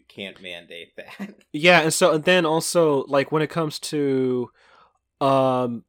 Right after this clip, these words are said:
Speaker 2: police reform, they, it does, um, push for,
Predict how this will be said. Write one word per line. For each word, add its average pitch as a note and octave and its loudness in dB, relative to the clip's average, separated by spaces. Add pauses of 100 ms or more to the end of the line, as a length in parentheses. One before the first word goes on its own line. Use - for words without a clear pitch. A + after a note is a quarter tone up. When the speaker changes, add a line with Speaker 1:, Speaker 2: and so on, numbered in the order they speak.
(160)
Speaker 2:
police E3 -4
reform, B2+ -8 (340)
they, D3 2
it C#3+ -4
does, G3 2
um, C#3 -4
push - -2
for, B2+ -4